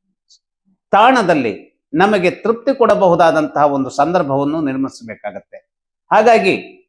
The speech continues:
ತೃಪ್ತಿ ಕೊಡುವ ಸನ್ನಿವೇಶ ಯಾವುದು ಅನ್ನುವಂಥದ್ದನ್ನ ನಿರ್ದಿಷ್ಟವಾಗಿ ಯೋಚಿಸಿ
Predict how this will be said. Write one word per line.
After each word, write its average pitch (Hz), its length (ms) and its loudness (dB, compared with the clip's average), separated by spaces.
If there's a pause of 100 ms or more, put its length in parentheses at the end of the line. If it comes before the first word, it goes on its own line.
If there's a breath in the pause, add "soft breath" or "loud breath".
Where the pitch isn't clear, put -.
(260)
ತೃಪ್ತಿ 240 360 0
ಕೊಡುವ 220 340 4
ಸನ್ನಿವೇಶ 190 640 0
ಯಾವುದು 190 520 2
ಅನ್ನುವಂಥದ್ದನ್ನ 165 760 0
ನಿರ್ದಿಷ್ಟವಾಗಿ 165 880 -2
ಯೋಚಿಸಿ 139 840 -8